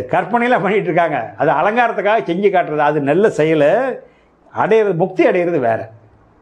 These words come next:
எதை பார்த்து முக்தி அடைஞ்சாரு வள்ளலாரு? எதை பார்த்து முக்தி அடைஞ்சார் ராமணர்?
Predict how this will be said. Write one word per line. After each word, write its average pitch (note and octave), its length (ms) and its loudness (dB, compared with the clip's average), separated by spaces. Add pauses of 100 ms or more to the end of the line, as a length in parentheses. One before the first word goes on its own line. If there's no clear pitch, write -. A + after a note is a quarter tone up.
(1800)
எதை G3+ 180 2
பார்த்து A#3+ 260 0
முக்தி F#3+ 240 0
அடைஞ்சாரு E3+ 380 2
வள்ளலாரு? C#3 460 0 (120)
எதை G3 180 0
பார்த்து F#3+ 300 0
முக்தி E3 200 -2
அடைஞ்சார் D#3+ 400 0
ராமணர்? C#3+ 420 0